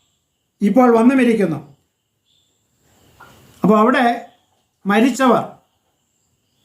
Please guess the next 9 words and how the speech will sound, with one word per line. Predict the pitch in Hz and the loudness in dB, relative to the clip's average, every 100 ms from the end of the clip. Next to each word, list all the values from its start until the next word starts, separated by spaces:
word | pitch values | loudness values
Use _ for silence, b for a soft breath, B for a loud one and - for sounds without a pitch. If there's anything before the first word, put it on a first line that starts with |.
| _ - | _ -2
പാപം | 196 240 262 | 0 2 2
ചെയ്ത് | 254 254 | 2 2
മരിച്ചവർ | 240 226 220 220 165 - _ _ _ _ _ _ _ _ _ _ - | 0 0 -2 -2 -2 -8 _ _ _ _ _ _ _ _ _ _ -2
ദൈവത്തിൻ്റെ | 196 247 247 254 | 2 2 2 0
സുവിശേഷം | 240 262 262 254 247 | 0 -4 -4 -4 -2
കേൾക്കും, | 240 226 208 - - _ _ _ _ _ _ 170 | 0 0 -4 -8 -18 _ _ _ _ _ _ -4
ദൈവപുത്രൻ്റെ | 208 240 240 240 240 247 | 0 2 2 2 2 0
ശബ്ദം | 240 214 269 247 | -2 -4 -2 0
കേൾക്കും. | 247 226 185 | 0 0 -4